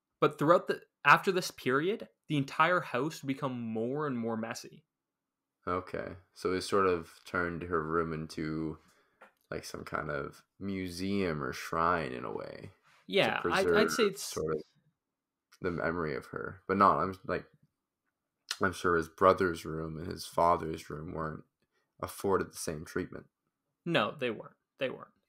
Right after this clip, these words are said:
Speaker 1: L-, like,
Speaker 2: Mm.
Speaker 1: uh, the hit, the writer of his biography said, he only really liked his mother. And now here's the thing. Edward Gein,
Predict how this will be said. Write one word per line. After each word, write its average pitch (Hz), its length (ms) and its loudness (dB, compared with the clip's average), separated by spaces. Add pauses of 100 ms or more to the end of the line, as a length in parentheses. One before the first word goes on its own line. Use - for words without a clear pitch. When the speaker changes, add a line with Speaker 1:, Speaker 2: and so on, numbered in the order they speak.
(300)
Speaker 1:
L-, - 200 -14
like, 220 320 4
Speaker 2:
Mm. - 0 -
Speaker 1:
uh, 170 420 6 (220)
the 127 580 0
hit, - 280 -10
the 120 220 0
writer 120 200 2
of 113 40 0
his 113 120 -4
biography 117 360 2
said, 110 360 -8 (120)
he 170 160 0
only 196 220 2
really 170 220 2
liked 131 220 2
his 110 140 -8
mother. 110 320 -8 (1400)
And 120 560 4 (720)
now 143 160 2
here's 151 220 -2
the - 80 -14
thing. - 240 -12 (2000)
Edward 175 320 4
Gein, 208 360 0